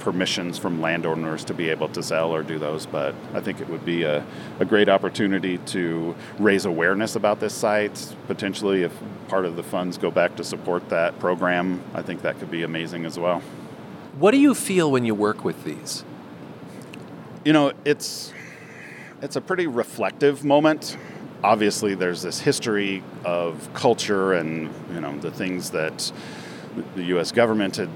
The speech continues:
Speaker 1: done to populations of people living here who were Americans, who, but had this Japanese descent. So you, you get sort of this introspective, and it, it, I don't know, it brings up kind of conflicting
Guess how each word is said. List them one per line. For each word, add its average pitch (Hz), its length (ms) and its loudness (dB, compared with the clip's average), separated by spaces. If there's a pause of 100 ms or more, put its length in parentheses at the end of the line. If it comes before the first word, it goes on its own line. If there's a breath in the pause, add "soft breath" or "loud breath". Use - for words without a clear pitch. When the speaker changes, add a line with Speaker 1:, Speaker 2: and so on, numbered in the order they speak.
(120)
Speaker 1:
done 92 300 2
to 80 340 -4 (120)
populations 98 640 2
of 73 140 -8
people 95 260 -2
living 107 360 2
here 98 380 2
who 87 120 -4
were 90 320 4
Americans, 95 840 2
who, 80 500 -6 (720)
but 90 180 4
had 90 300 2
this 85 200 -2
Japanese 82 440 -4
descent. 104 420 -2
So 110 260 4
you, 110 440 -2
you 101 100 -4
get 131 160 4
sort 131 180 2
of 104 80 4
this 92 180 0
introspective, 92 760 -2
and 85 120 -2
it, 85 120 -2 (520 loud breath)
it, 131 180 0
I - 60 -6
don't 156 100 2
know, 98 140 8
it - 320 -4
brings 135 220 6
up 127 160 6 (500)
kind 131 160 6
of 113 100 0
conflicting 107 840 2